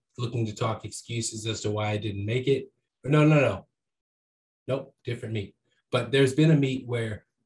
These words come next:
there was a, where my general, my usual approach was cut short by a wall.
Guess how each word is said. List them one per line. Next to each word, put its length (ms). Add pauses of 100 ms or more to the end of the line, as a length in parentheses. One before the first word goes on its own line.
(100)
there 260
was 360
a, 500
where 180
my 500 (680)
general, 460
my 200
usual 540
approach 640 (520)
was 160
cut 260
short 440
by 200
a 60
wall. 400